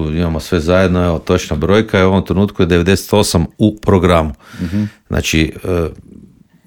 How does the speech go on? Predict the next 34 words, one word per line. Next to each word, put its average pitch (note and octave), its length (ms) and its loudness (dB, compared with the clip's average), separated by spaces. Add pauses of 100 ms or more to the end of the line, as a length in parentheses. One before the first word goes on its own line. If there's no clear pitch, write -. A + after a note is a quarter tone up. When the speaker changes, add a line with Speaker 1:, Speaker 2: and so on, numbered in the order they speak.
(540)
Speaker 1:
možemo F2+ 640 4
reći F#2+ 220 2
da F2+ 140 2
tu, G2 280 2
tu F#2 200 0
je, F2+ 80 4
znači, F2+ 320 0
i, D#2 340 2
e, F2 240 4
rukomet F2 420 0
muški F#2 300 0
koji F#2 260 2
su - 140 -6
sa - 140 0
Speaker 2:
Mhm. F2+ 80 4
Speaker 1:
ovim F#2+ 140 4
svojim F#2 340 2 (600)
rezultatom, F2 920 2
a, F2+ 320 0
drugog F#2 340 2
mjesta G2 300 2
na E2+ 60 2
svjetskom F2+ 320 0
prvenstvu F#2 340 2
se - 80 0
uvrstili E2+ 480 2
u E2+ 80 4
A F#2 140 4
kategoriju, E2+ 760 0
e, - 460 -4
kandidata E2 580 0
za D#2+ 120 -2
olimpijske E2+ 400 -2
igre, G#2+ 300 2